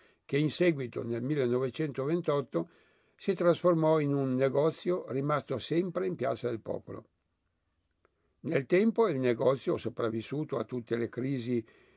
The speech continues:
economiche più dure, si è ingrandito fino ad arrivare ad avere nove vetrine che ancora oggi si affacciano sulla piazza dell'Oltrestazione.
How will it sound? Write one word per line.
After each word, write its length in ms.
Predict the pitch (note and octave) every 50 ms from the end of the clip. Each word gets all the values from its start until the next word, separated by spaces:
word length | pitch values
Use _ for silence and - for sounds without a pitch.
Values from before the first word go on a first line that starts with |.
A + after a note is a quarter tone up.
| _ _ _
economiche 720 | - A#2 - - A#2+ A2+ A#2 C3 C#3 C#3+ C3+ A2+ - A#2+
più 160 | - - C3+ B2+
dure, 460 | B2 C3+ B2+ A2 G#2 A#2 D#3 G3 - _ _ _ _ _ _ _
si 200 | _ - - -
è 220 | G3 F3 D3 C#3 - E3+
ingrandito 720 | E3+ E3+ D#3+ C#3+ F3 G#3+ G#3+ E3+ C3+ D3+ F#3 F#3 F3+ C#3+
fino 240 | A2+ - E3 E3 E3
ad 60 | D#3
arrivare 360 | D3+ E3 G3 F3 D#3+ D3+ D3+ D#3+
ad 100 | C#3+ C3+
avere 360 | B2+ A#2+ C3+ C#3 C3 C3 C#3
nove 500 | B2+ A#2+ A#2 C3 C#3+ D#3 D3+ C3+ C3 A#2+
vetrine 600 | B2 D3+ D#3+ - E3 D#3+ D#3 D#3+ E3 F3 E3+ D3+
che 120 | - D#3
ancora 360 | D#3 D3+ C#3 - D#3+ D3+ D3
oggi 420 | D3+ D#3 D3+ C3+ C3+ C#3+ C#3+ C#3 - _ _ _ _ _ _ _
si 160 | _ - - G3+
affacciano 560 | E3 - - D3+ D3 C3 - - D3+ D3 C#3
sulla 240 | A2+ - C#3 D3+ C#3+
piazza 420 | - C#3 A#2 G2 G#2+ - - B2+
dell'Oltrestazione. 1080 | A#2+ A2+ A2 A2+ A#2 A#2+ - B2 A#2 - - B2+ A2+ - - A2 G#2+ A2+ A2+ A#2 -